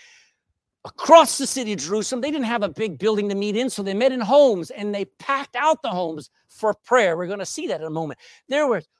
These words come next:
one voice asking God to do the impossible. You know, every time you pray, you're supposed to ask for what can't be done.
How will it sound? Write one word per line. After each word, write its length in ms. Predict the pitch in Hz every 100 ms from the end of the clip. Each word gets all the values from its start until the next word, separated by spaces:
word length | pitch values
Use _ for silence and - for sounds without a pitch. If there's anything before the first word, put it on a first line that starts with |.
| _
one 440 | 127 220 403 392
voice 380 | 254 233 170 - 208
asking 400 | 220 - 226 185
God 280 | 196 190
to 100 | 175
do 120 | 151 160
the 100 | 156
impossible. 580 | 135 - 139 - - 220
You 100 | 330
know, 60 |
every 180 | 240 302
time 240 | - 285 247
you 100 | 240
pray, 500 | - 349 - 104 -
you're 120 | 277 -
supposed 320 | - 330 -
to 140 | -
ask 220 | 160 -
for 240 | - 170 180 _
what 140 | 208
can't 220 | - 180
be 100 | -
done. 260 | 202 247 98